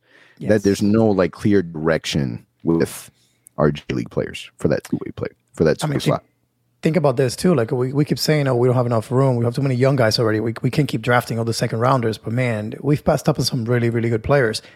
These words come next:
Speaker 2: Look at B J Boston, another kid that was supposed to be a first round pick, dropped in the draft. You, you got a pick available, like you're saying. If it's not Preston, take a gamble on B J Boston. Say, "Hey, go to Lakeland, prove me you, you're, you're worth it." And right now, the same way that Schofield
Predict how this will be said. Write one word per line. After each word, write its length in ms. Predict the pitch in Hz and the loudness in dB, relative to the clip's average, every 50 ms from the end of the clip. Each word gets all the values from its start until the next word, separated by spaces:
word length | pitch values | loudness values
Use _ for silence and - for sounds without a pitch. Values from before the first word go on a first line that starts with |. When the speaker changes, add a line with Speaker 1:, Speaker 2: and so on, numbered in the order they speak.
| _ _ _ - | _ _ _ 0
Speaker 2:
Look 120 | 196 170 | 2 2
at 80 | 180 147 | 2 2
B 120 | 151 170 | 2 2
J 160 | 131 151 131 117 | 2 2 2 2
Boston, 420 | 127 131 135 123 - - - 117 | 4 2 2 2 0 -4 -8 -6
another 220 | 113 123 123 127 | -4 -4 -2 -4
kid 260 | 120 - 139 127 117 123 | -2 -2 -4 -4 -2 -2
that 160 | 123 113 113 | -2 -2 0
was 100 | 123 - | 0 -2
supposed 280 | 139 117 - 139 - | -2 0 0 0 2
to 60 | - 143 | 2 2
be 100 | 139 123 | 0 0
a 40 | |
first 320 | - - 135 127 117 - - | 0 0 -2 -2 0 -2 -2
round 160 | 117 117 113 | -2 -2 -2
pick, 460 | - 123 123 127 - _ _ _ _ | -2 -2 -2 -2 -4 _ _ _ _
dropped 320 | - - 135 156 160 - 165 | -2 2 2 2 2 0 -2
in 80 | 139 | -2
the 100 | 123 113 | -2 -2
draft. 480 | 110 113 113 113 113 113 110 - - - _ | 0 0 2 2 2 2 0 -4 -10 -16 _
You, 160 | - 147 160 | -6 -4 -4
you 180 | 156 160 185 165 | 0 0 2 2
got 200 | 143 170 175 160 | 4 4 4 2
a 40 | 127 | 0
pick 240 | - - 143 135 | 0 -2 0 0
available, 580 | 131 117 123 139 147 143 127 117 113 123 135 - _ - | 0 2 2 4 4 4 2 2 0 0 -2 -4 _ -14
like 140 | - 151 - | -12 -6 -6
you're 80 | 175 | -4
saying. 380 | 156 - 202 190 143 107 107 - _ - | -2 0 0 0 0 -2 -6 -12 _ -10
If 200 | - 165 - 190 | -10 -8 -6 -2
it's 80 | 156 220 | 0 0
not 160 | 190 - - | 0 2 2
Preston, 440 | - 165 175 - - 160 127 127 - - - _ _ _ | 2 2 2 2 0 -2 -2 -2 -4 -8 -14 _ _ _
take 160 | - - - | -4 -2 0
a 80 | - 160 | 0 0
gamble 340 | 123 120 139 151 127 123 120 | 0 0 -2 -2 -2 -2 -4
on 80 | 120 | -2
B 80 | 123 131 | -2 -2
J 140 | 123 127 110 | 0 0 0
Boston. 400 | 107 117 131 135 - - 170 - | 2 2 2 2 2 -2 -6 -2
Say, 80 | 135 | 0
"Hey, 160 | 147 165 147 120 | 2 2 2 2
go 120 | 131 151 | 2 2
to 60 | 151 | 2
Lakeland, 500 | 135 131 143 135 - 143 135 131 135 135 - - - _ _ _ _ - | 2 2 0 -2 -2 -2 -4 -2 -2 -4 -8 -12 -20 _ _ _ _ -2
prove 220 | - 208 202 160 | 0 2 2 4
me 80 | 185 165 | 2 4
you, 320 | 156 156 147 143 - 156 123 | 4 2 2 0 -2 -4 0
you're, 200 | 151 147 143 143 - | 0 0 0 2 0
you're 120 | 170 147 | 0 0
worth 340 | 127 135 180 185 170 - - | 2 4 4 4 2 2 0
it." 220 | 123 120 - - - _ _ _ _ - | -2 -2 -4 -8 -16 _ _ _ _ -2
And 180 | 180 165 160 | 0 2 4
right 160 | 190 208 214 | 4 2 2
now, 200 | 202 214 214 190 | 2 2 2 4
the 100 | 147 147 | 2 2
same 200 | 139 - 165 170 | 0 0 0 0
way 80 | 165 165 | 2 0
that 80 | 147 143 | 0 -2
Schofield 600 | - - 175 175 165 - - 131 123 135 135 | -2 0 0 0 0 0 0 0 0 -2 -2